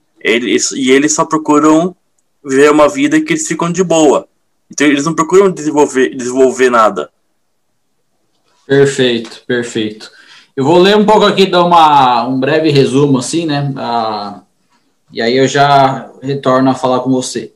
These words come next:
Speaker 2: É,
Speaker 1: Beleza.
Speaker 2: o, o que é Seinfeld? Seinfeld é uma sitcom exibida originalmente nos Estados Unidos pela rede N B C por nove temporadas, entre cinco de julho de mil novecentos e oitenta e nove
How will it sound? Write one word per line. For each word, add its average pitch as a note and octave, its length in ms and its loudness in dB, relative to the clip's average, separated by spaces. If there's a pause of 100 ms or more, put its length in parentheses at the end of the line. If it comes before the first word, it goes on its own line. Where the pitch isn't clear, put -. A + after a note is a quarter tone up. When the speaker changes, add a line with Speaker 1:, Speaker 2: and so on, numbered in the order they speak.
(500)
Speaker 2:
É, C3 220 0
Speaker 1:
Beleza. C3 340 0 (640)
Speaker 2:
o, F3 320 -4
o G3+ 60 -4
que A#3+ 180 0
é A#3 100 4
Seinfeld? A#2 800 -4 (760)
Seinfeld A#3 580 0
é A#3+ 40 6
uma G#3+ 180 2
sitcom G#3 600 0
exibida E3+ 560 0
originalmente F3 920 0
nos C#3+ 400 -8
Estados E3 340 -2
Unidos D#3+ 400 0
pela E3 280 0
rede E3+ 260 2
N F#3+ 140 2
B E3+ 180 4
C C#3 440 0 (220)
por E3+ 140 0
nove G#3+ 300 2
temporadas, E3 880 0 (200)
entre D3+ 400 -2
cinco A3+ 460 -2
de F#3 140 0
julho D#3+ 320 4
de C#3+ 120 0
mil E3+ 140 0
novecentos F#3 380 0
e - 40 0
oitenta D#3 260 -4
e C3+ 80 0
nove G3 600 -2